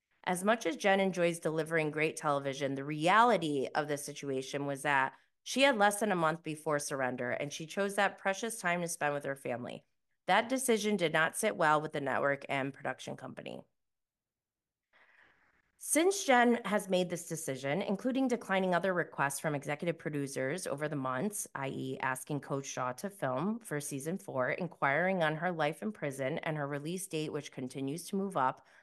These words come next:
the network and production company have worked overtime in their attempt to retaliate and bring down Jen. These examples include casting an individual that was given a cease and desist back in two thousand twenty-one,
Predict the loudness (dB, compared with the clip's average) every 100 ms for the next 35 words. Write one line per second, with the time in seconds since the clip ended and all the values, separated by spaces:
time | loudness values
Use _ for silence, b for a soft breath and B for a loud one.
0 | b 0 2 2 0 0 -2 0 -2 -2
1 | -6 -6 -4 -2 -2 -2 -4 -6 -4 -4
2 | -4 -4 -2 -2 -2 -4 -4 -4 -6 -8
3 | -10 -10 -2 0 2 0 -2 -6 -4 -2
4 | -2 -4 _ _ -4 -2 -4 -6 -6 -6
5 | -6 _ _ _ _ _ _ _ -2 2
6 | 4 4 2 4 4 2 0 0 0 -2
7 | -2 0 0 0 -2 -2 -2 -2 2 2
8 | 4 2 4 4 6 4 2 0 0 0
9 | -2 -4 -2 -2 -2 0 0 0 0 -2
10 | -2 -2 -2 0 -4 -6 -4 -2 2 2
11 | 2 -2 -2 -2 0 -2 -4 -6